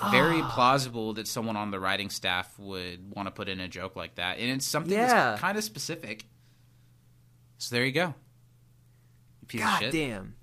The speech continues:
Speaker 2: Great question. That, well done to you.
Speaker 1: Thank you. Thank you.
Speaker 2: Mm-hmm.
Speaker 1: Not well done to you. What do you got?
Speaker 2: No. Uh, okay. Name two things that were on the A O L homepage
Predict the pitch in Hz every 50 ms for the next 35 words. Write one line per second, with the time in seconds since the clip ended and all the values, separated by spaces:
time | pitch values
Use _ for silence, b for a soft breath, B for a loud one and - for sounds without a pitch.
0 | - 147 131 151 202 233 247 - - - 175 151 135 - - 120 113 113 120 180
1 | 220 - - - b b b b b b b - 127 143 202 233 240 196 160 160
2 | 135 123 113 107 107 - 120 117 113 110 104 98 90 92 95 87 - - - -
3 | _ _ - - _ _ - - - 107 110 113 120 120 120 113 101 92 98 -
4 | - - - _ _ - - - - - _ - 113 147 196 196 214 214 202 170
5 | 196 185 175 160 165 156 113 92 85 98 110 123 139 143 147 131 113 104 92 123
6 | 135 139 143 - - - - - - - - - 143 147 147 147 147 - - 208
7 | 262 - 170 143 135 143 185 b b b b b b - - 143 170 208 247 285
8 | 285 285 - - 220 247 269 - - 214 214 196 165 147 147 147 156 151 139 147
9 | 147 147 151 160 156 139 - - 147 156 180 185 185 175 170 170 170 151 139 156
10 | 175 185 185 - 131 107 98 101 101 107 -